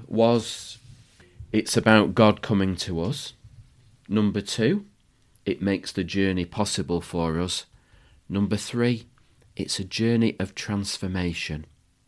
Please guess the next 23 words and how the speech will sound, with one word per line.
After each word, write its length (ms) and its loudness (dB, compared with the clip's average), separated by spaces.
There's 140 4
a 60 8
whole 300 8
genre, 520 6
isn't 240 0
there, 260 4
of, 160 0
of 160 2
movies 680 8
which 260 2
are 60 4
called 580 2
road 440 6
trips, 640 -8
all 260 8
about 340 2
people, 600 -2
sometimes 640 2
family 360 2
or 100 0
friends, 480 2
sometimes 540 2
strangers, 640 4